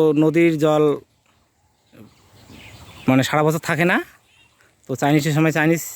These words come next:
করে। এই যে দেখেন, মানে ধানের বিশাল অবস্থা আর কি, এত সুন্দর ধান।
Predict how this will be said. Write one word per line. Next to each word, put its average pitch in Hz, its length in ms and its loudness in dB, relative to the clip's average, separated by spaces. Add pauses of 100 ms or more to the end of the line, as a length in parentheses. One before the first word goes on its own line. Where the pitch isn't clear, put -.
(760)
করে। 165 180 2 (920)
এই 143 80 2
যে 156 120 0
দেখেন, 185 220 2 (920)
মানে 160 160 2 (140)
ধানের 170 280 2 (1700)
বিশাল 202 260 2 (100)
অবস্থা 185 260 -2
আর 160 100 -2
কি, 160 60 -2 (100)
এত - 60 -4 (120)
সুন্দর 190 220 0 (120)
ধান। 151 140 0